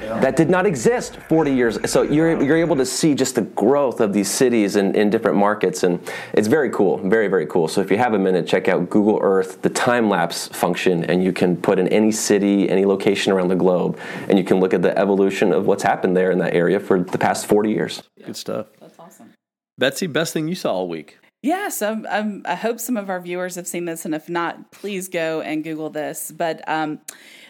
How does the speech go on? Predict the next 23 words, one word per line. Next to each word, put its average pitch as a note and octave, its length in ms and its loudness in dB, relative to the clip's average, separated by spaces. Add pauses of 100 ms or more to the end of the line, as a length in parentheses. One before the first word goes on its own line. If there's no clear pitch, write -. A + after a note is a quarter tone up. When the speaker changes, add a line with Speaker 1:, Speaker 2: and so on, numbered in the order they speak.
Speaker 4:
uh, D3+ 220 -2
Yanette F#3 520 -4
Lopez F#3+ 880 -4
was F3 280 -4
a - 20 -8
cafeteria F3+ 720 -6
manager D#3+ 600 -6
at E3 480 -6
an E3+ 120 -4
elementary D#3 520 -4
school, D3+ 480 -8 (520)
and D#3+ 680 -4
she - 260 -8
took F#3+ 320 -10
her F3 400 -6
citizenship F3 800 -8
test F#3 340 -6
to - 80 -14
become D#3+ 300 -8
a - 20 -4
U D3+ 180 -6
S D#3 140 -10
citizen, E3 640 -8